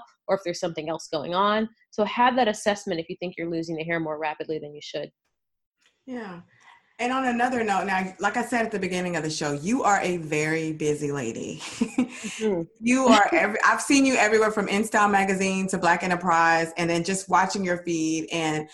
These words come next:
Speaker 2: your stories, you're always on the go being featured somewhere. How are you fitting in research and changing the world while you're having <laughs> this crazy schedule?
Speaker 1: <laughs> You know, I am still trying to figure out the balance. I can tell you I don't sleep much.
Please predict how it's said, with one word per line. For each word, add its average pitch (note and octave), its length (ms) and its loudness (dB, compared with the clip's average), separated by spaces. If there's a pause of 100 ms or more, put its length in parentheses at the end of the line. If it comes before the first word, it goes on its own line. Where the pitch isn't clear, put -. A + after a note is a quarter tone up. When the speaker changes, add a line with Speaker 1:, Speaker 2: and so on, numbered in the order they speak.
(140)
Speaker 2:
your F3+ 100 0
stories, F3 580 4
you're F3 200 2
always F3+ 560 4
on F3 140 4
the F3 80 2
go D#3+ 400 2
being D#3+ 320 -4
featured E3 320 -4
somewhere. D3 500 -6 (420)
How A#3 280 4
are C4+ 80 4
you A3+ 240 0
fitting G3+ 240 4
in F3+ 280 0
research E3+ 520 0
and D#3+ 120 -4
changing F3 340 -2
the D3+ 60 0
world D#3+ 380 2
while D#3 180 2
you're D#3+ 120 0
having E3 260 0
<laughs> - 20 0
this F#3 200 0
crazy G3+ 460 0
schedule? E4 720 2
Speaker 1:
<laughs> - 20 -18 (1000)
You C#4 140 0
know, D4 120 8 (120)
I A4 200 4
am C4+ 200 2
still A3+ 360 0
trying G3 280 2
to G3 80 -2
figure F#3 240 -4
out F3 120 0
the F3+ 80 -14
balance. E3 480 -2
I G3+ 120 0
can A#3 120 2
tell A3+ 160 4
you A3 80 4
I G3 80 4
don't A#3+ 300 0
sleep A3+ 220 -2
much. G3+ 440 -8